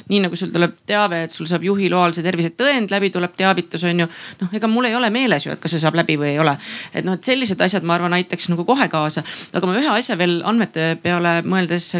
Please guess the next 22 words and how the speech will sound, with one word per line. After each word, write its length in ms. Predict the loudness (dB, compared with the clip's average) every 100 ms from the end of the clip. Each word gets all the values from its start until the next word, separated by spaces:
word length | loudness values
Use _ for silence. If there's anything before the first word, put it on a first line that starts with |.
| -2
küsin, 280 | 0 0 0
et, 220 | 0 -2
et 760 | -2 -4 -10 -10 -12 -8 -2
vaata, 200 | 0 0
kui 100 | -2
need 120 | -2 0
andmed 260 | 0 0
on 60 | -2
kusagil 340 | 0 2 0 0
koos 360 | 2 0 -4 -8 -12 -12 -4
ja 220 | 0 0 0
noh, 100 | 0
nagu 160 | 0 0
sa 100 | -2
ütled, 220 | -2 -6
kui 140 | -2 2
nad 160 | 2
juba 180 | 0 -2 -2
kuskil 360 | -2 -2 -4
koos 300 | -2 -2 0 0
on 140 | -2 -4 -10 -18 -12 -4
ja 340 | 0 0 0